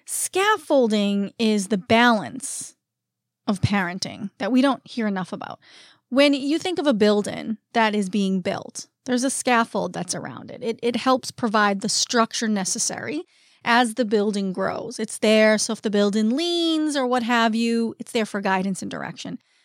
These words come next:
Parenting needs to be just like that.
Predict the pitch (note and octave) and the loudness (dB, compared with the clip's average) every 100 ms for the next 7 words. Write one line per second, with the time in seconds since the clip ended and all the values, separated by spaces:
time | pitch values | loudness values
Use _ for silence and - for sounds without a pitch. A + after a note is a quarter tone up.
0 | _ - - C#4 D4+ D4+ B3 - - - | _ -2 0 4 4 4 2 -2 -10 -14
1 | _ _ _ _ - A3+ A#3+ A#3+ - - | _ _ _ _ 2 6 6 6 2 -4
2 | F#3+ G3 F3 E3 - _ _ - F#3+ F3+ | -2 -4 -4 -10 -14 _ _ -2 0 -2
3 | - G3+ - - A#1+ | -6 -8 -8 -10 -10